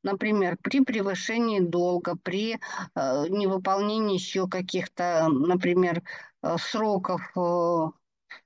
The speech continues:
поставок. Ну, то есть, э, мы задаём создать новую запись, э, задаём наименование такое, чтобы вам было понятно, и, соответственно, э, задаём условия, которые приведут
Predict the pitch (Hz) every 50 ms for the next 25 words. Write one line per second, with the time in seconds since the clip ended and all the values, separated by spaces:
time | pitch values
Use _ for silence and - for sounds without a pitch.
0 | _ _ - - 185 185 185 - - 196 180 180 170 170 170 - - - 330 339
1 | 370 - - 254 233 202 - - - - 196 190 190 180 185 180 165 - - -
2 | _ _ _ _ _ _ _ _ _ _ _ - - 220 214 208 196 185 190 196
3 | 190 208 202 202 196 170 165 165 - - 185 185 185 185 185 165 160 - - 220
4 | 247 285 302 277 294 285 262 247 254 247 247 - - 226 190 - - - - -
5 | - - - - - 170 180 185 180 185 185 185 185 180 185 202 202 208 208 214
6 | 208 190 185 185 185 175 185 185 185 190 180 185 180 180 165 160 156 147 - 170
7 | - - 156 151 - - - 160 165 - 156 151 160 170 180 185 190 196 - -
8 | 233 262 302 330 339 - - 226 - - 269 302 320 285 - - 220 208 202 -
9 | - 247 269 277 254 - - 208 196 196 - - - - - - - _ _ _
10 | _ _ _ - 180 180 175 175 170 165 156 185 190 190 190 185 214 208 202 214
11 | 214 214 202 185 170 170 160 - - 214 - - - 285 320 349 330 311 269 220
12 | 185 - 190 190 190 - 254 269 277 254 240 214 196 190 185 - - - _ _
13 | _ _ _ _ _ - - 185 208 208 196 208 202 196 208 247 269 254 - -